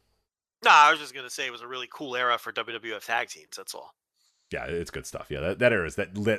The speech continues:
Speaker 2: late nineteen ninety-two, early nineteen ninety-three is really, really good. I
Speaker 1: Yeah.
Speaker 2: lo-, I love that era, uh, that era of, of W W F, so. All right, so then you had the, uh, the, uh, not the main event here, well, the, the, the final match here with Ciampa Dunn, Knight, and, uh, and Von Wagner. Tommaso Ciampa gets the win here,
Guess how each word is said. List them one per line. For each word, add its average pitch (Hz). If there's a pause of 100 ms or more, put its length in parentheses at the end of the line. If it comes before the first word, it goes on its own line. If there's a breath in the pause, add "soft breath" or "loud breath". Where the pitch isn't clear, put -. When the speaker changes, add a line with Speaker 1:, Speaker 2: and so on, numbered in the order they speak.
(120)
Speaker 2:
late 110
nineteen 110
ninety-two, 90
early 90
nineteen 82
ninety-three 73
is 60 (300)
really, 85
really 64
good. - (680)
I 87
Speaker 1:
Yeah. 78
Speaker 2:
lo-, 71
I 78
love 64
that 53 (140)
era, 52
uh, -
that 53
era 55
of, 55 (160)
of -
W 55
W 53
F, 53
so. - (1000 soft breath)
All 170
right, 117
so 160
then 160
you 151
had 143
the, 131
uh, 117
the, 120
uh, 101
not 135
the 131
main 113
event 82
here, 78
well, 76
the, 73 (140)
the, 85 (140)
the -
final 127
match 143
here 90
with 82
Ciampa 90
Dunn, 78 (160)
Knight, 82 (100)
and, 71
uh, 65
and 78
Von 85
Wagner. 78
Tommaso 113
Ciampa 98
gets -
the 180
win 113
here, 98